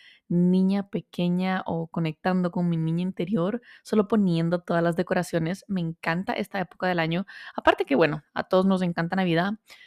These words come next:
me encanta decorar de Navidad. Me siento como una señora, entro en ese señora vibes de que solo me encanta ver todos mis, mis pequeños adornitos y que la casa se vea linda, llena. Siento que la gente también anda de mejor humor.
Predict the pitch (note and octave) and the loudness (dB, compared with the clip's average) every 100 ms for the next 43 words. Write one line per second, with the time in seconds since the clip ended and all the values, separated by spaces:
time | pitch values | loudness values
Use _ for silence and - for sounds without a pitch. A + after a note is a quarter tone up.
0 | - _ F3+ E3+ F#3 F3+ G#3+ - F#3 F#3 | -20 _ 0 2 2 2 0 -2 0 -2
1 | - E3 - - - D3+ D3+ D3 - - | 4 6 6 2 0 -2 -2 -2 -2 -2
2 | E3 D#3 F3 - G3 F3 F3+ F#3+ F#3+ E3+ | -6 -4 -6 -2 0 2 2 2 0 -2
3 | F#3 E3+ D#3+ A3+ E4+ - A#3+ C4 D4+ G#3+ | 0 2 2 2 -2 2 4 6 4 2
4 | G#3 B3 A#3+ G3 E3+ E3 F#3+ F#3 D3+ C#3 | 0 -4 -6 -4 -2 -2 -2 -4 -4 -2
5 | F3+ C4+ - - - _ _ - E3+ E3+ | 0 -2 -4 -16 -16 _ _ -2 0 0
6 | - E3 D#3 D3+ F3+ G3+ F#3+ F3 E3+ F3+ | 0 0 0 -2 -2 -2 -2 -2 0 0
7 | F#3 F#3 F3+ - F#3 G3+ G#3 F3 D#3+ - | 2 2 2 0 0 2 4 2 -2 -10
8 | - - - - - _ - F3 E3+ - | -20 -20 -20 -20 -20 _ -8 -8 -8 -6
9 | E3 F3+ F3 - D#3 D3+ E3+ B3 E4 C#4 | -2 0 0 -2 -2 0 2 4 2 -2
10 | - C4+ B3+ B3+ A#3 G3 E3 D#3+ - F3 | 0 4 6 4 2 -2 -4 -6 -6 -8
11 | E3+ F3 F3 E3 G3 C4 C4 A#3+ A3 A3 | -6 -4 -4 0 0 2 2 2 0 0
12 | F#3 F#3 A#3 A3 A3 A3 - F3 - F#3+ | -2 0 2 2 0 -2 -4 -8 -6 -6
13 | G3+ F#3+ F#3 E3+ E3 E3+ E3+ E3+ D#3+ D#3+ | -4 -4 -2 -2 -2 -2 -2 -2 -2 -2
14 | A3 G3+ A3+ A#3+ A#3+ | 0 4 4 4 2